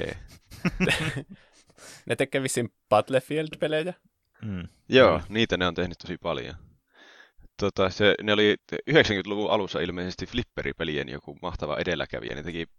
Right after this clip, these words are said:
Speaker 3: tosi hyviä flipperipelejä.
Speaker 2: Ai jaa, oho.
Speaker 1: Ai niinku semmosia fyysisiä, vai?
Speaker 3: Ei kun,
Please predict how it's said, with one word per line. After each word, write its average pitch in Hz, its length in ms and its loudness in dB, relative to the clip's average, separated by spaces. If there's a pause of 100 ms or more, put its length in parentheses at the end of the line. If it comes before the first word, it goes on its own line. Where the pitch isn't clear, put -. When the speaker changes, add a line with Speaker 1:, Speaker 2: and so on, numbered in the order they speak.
Speaker 3:
tosi 92 200 -10
hyviä 78 280 -4
flipperipelejä. 71 840 -6 (280)
Speaker 2:
Ai 127 260 2
jaa, 101 240 4
oho. 123 160 -2
Speaker 1:
Ai 113 100 4
niinku 117 180 -2
semmosia 127 360 4
fyysisiä, 113 680 -4 (340)
vai? 90 220 -8 (500)
Speaker 3:
Ei 120 120 8
kun, 107 160 0